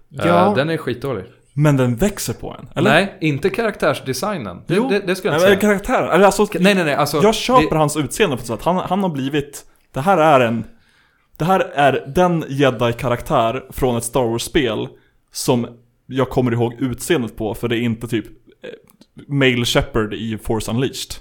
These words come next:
Speaker 2: Det är sant, det är inte bara en... Det är en ung vit man.
Speaker 3: Ja, ja, ja.
Speaker 2: Det är det.
Speaker 3: Ja, mm.
Speaker 2: Vilket
Speaker 1: Vilket
Speaker 2: är,
Speaker 1: är
Speaker 2: vilket är tråkigt.
Speaker 3: Vilket, vilket
Speaker 2: Vilket är
Speaker 3: Star
Speaker 2: tråkigt.
Speaker 3: Wars-design.
Speaker 2: Eh, men det är i alla fall inte en ung vit man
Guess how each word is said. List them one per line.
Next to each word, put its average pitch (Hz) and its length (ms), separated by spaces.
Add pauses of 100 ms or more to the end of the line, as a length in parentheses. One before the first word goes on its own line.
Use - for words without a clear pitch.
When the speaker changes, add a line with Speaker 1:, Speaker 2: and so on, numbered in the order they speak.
Speaker 2:
Det 117 120
är 131 40
sant, 117 280
det 131 80
är 139 40
inte 139 200
bara 131 420
en... 117 340 (480)
Det 131 120
är 175 200
en 180 160
ung 135 480
vit 107 360
man. 95 420 (100)
Speaker 3:
Ja, 170 300
ja, 156 100 (100)
ja. 113 80
Speaker 2:
Det 131 80
är 80 140
det. 71 100
Speaker 3:
Ja, - 60
mm. 127 300
Speaker 2:
Vilket 135 220
Speaker 1:
Vilket 110 140
Speaker 2:
är, 110 160
Speaker 1:
är 135 60
Speaker 2:
vilket 190 200
är 208 40
tråkigt. - 580
Speaker 3:
Vilket, 160 180 (120)
vilket 151 40 (120)
Speaker 2:
Vilket 185 60
är - 20 (100)
Speaker 3:
Star 147 60
Speaker 2:
tråkigt. 131 100 (180)
Speaker 3:
Wars-design. 131 300 (320)
Speaker 2:
Eh, 120 380
men 143 160
det 147 60
är - 20
i - 20
alla 160 120
fall 160 200
inte 175 140
en 135 60
ung 139 160
vit 127 180
man 117 280